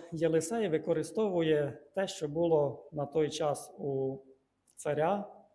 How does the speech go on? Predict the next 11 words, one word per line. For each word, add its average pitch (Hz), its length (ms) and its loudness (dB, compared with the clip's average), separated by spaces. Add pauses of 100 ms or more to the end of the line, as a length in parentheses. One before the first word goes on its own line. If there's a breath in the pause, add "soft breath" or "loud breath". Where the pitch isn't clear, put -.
(100)
те, 160 120 0
що 156 160 -8
було 147 300 0
актуальним. 160 720 -2 (640 loud breath)
Він 226 140 2
просить 196 460 -2
царя 165 300 2
взяти 143 640 -2
лук 156 280 -6
і 139 60 -10
стріли 190 540 -2